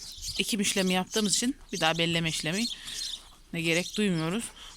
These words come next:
Bu şekilde için bir çizgi çekiyor ve bu çizginin içerisine fasulye tohumlarını ekeceğiz.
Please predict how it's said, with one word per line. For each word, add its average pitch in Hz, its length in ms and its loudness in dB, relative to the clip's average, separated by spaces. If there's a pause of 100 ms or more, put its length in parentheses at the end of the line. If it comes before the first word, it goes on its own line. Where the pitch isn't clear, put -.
Bu 254 40 -4
şekilde 269 340 0
için 277 240 4
bir 269 60 2
çizgi 233 340 2
çekiyor 262 400 2
ve 254 140 2
bu 233 60 -6
çizginin 220 460 2
içerisine 220 420 2
fasulye 208 380 -2
tohumlarını 196 500 2
ekeceğiz. 147 540 0